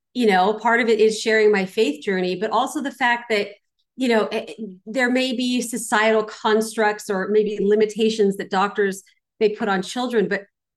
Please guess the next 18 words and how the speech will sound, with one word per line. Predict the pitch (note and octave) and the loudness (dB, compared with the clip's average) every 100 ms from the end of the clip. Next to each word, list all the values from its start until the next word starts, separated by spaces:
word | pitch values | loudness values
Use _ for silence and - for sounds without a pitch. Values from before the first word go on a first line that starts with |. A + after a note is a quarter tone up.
| _ - | _ -6
there's | C4+ B3+ - | -4 -4 -8
so | - D4 D4 | -4 0 2
much | C#4 C4+ - - | 2 2 -2 -4
possibility | B3 A#3+ A#3 G#3+ G#3 G#3 G3+ G3+ | -2 0 -2 0 2 4 6 4
now | F#3+ F#3 F#3 | 4 2 0
and | F3+ F#3+ | 0 -4
hope, | - G#3+ G3+ G#3 - - _ | -2 -2 0 -2 -18 -20 _
uh, | G3+ F#3+ F#3 F#3 F3+ - | 0 2 4 2 0 -4
for | - G#3 G#3 G#3 | -2 0 2 0
their | G3+ F#3+ | 0 0
children | F#3+ - G#3 G3 F#3+ | -2 -4 -2 0 -2
to | G3+ | -2
live | F#3+ G3+ G#3 G3 | -2 0 0 -2
long, | F#3+ F3+ F#3+ G3 G#3 G#3 | -6 -2 0 2 4 2
fulfilling | G#3 G#3+ - G3+ G3+ | 0 -8 -6 0 0
lives | G3 F3 F3+ F#3+ G3 G3 | 2 2 2 0 -2 -2
and, | F3 - - _ - | -2 -2 -8 _ -4
um, | F#3+ F#3 F3 E3 D3+ | 2 2 2 0 -2